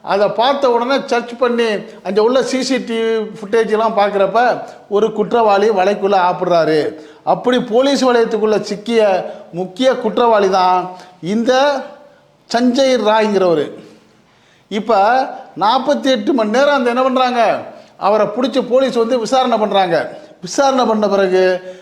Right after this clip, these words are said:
முடிஞ்ச அளவுக்கு ஜமாளிச்சு பார்க்குறாரு. அதுக்கான வாய்ப்பே இல்லை. காரணம், இவர் நடந்து கொண்ட நடவடிக்கைகள் பல இடங்கள்லையும் சி சி டி வி கேமராவுல வந்து பதிவாயிருக்கு.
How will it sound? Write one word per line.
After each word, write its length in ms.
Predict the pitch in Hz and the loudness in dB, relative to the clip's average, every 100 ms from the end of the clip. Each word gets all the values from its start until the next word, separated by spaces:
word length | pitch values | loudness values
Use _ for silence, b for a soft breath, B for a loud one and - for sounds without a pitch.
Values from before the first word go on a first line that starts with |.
| B 160 | B -8
முடிஞ்ச 300 | 208 262 254 | -4 0 2
அளவுக்கு 440 | 247 269 254 202 | 2 2 0 0
ஜமாளிச்சு 380 | 220 262 220 240 | 0 0 0 0
பார்க்குறாரு. 680 | 220 202 202 190 185 180 185 - | 0 2 2 2 0 -2 -6 -8
அதுக்கான 440 | 165 180 202 233 220 | -6 -2 0 0 0
வாய்ப்பே 500 | 185 233 208 233 220 | 2 0 0 0 0
இல்லை. 220 | 196 190 147 - B B _ | 0 0 -2 -6 B B _
காரணம், 760 | - 208 240 254 277 165 127 B B B | -2 0 2 0 0 -2 -6 B B B
இவர் 260 | 185 220 220 | -4 0 0
நடந்து 380 | 196 233 269 269 | 2 0 0 0
கொண்ட 320 | 254 220 190 | 0 2 0
நடவடிக்கைகள் 680 | 190 233 262 240 214 220 | 2 2 2 0 0 0
பல 400 | 196 180 202 240 | 0 0 0 2
இடங்கள்லையும் 680 | 233 247 247 226 220 240 180 113 B B | 2 0 0 0 0 0 -2 -6 B B
சி 200 | - 254 | -6 -4
சி 160 | 247 | -2
டி 160 | 233 226 | -4 -4
வி 20 | |
கேமராவுல 680 | 214 208 208 220 220 196 185 | -4 0 0 2 2 2 2
வந்து 300 | 180 226 320 - - | 0 -2 -4 -8 -6
பதிவாயிருக்கு. 840 | 180 220 240 214 185 160 147 110 | -2 0 2 2 0 -2 -8 -8